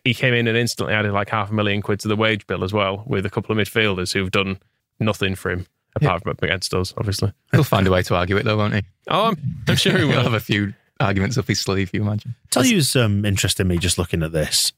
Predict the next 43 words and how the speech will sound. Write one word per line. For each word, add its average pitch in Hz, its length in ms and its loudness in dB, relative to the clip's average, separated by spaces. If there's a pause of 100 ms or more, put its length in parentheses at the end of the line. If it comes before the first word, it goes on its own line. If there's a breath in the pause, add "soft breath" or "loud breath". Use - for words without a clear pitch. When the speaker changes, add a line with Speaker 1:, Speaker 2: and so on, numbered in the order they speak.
(180)
Speaker 3:
Brighton, 101 480 2 (320)
who 127 420 4 (100)
are 110 800 0
Speaker 1:
They 127 60 -2
fought 180 260 -2
their 120 100 0
way 135 120 2
into 165 160 -2
this 113 140 0
relegation 107 400 2
Speaker 3:
they've 117 100 -2
done, - 140 0
Speaker 1:
battle. - 60 -2
Speaker 3:
they've 185 160 -2
done 185 180 0
really, 185 200 2
really 139 240 0
well. 170 160 2
I 147 40 0
mean, 156 140 0
we, 160 100 0
we've 151 180 -2
been 135 140 2
joking 120 460 0
for 113 120 -2
a 113 40 2
number 113 200 2
of 104 60 2
weeks 127 260 0
now 90 180 0
that 90 120 0 (380)
Brighton 113 360 2
are 107 100 4
only 107 200 2
ever 107 180 0
allowed 101 260 -2
their 101 140 0
regulation 101 760 0 (240)
nine 104 360 2
wins 104 540 2
Speaker 1:
Mm. 110 220 2
Speaker 3:
per 95 140 2
season. 90 480 0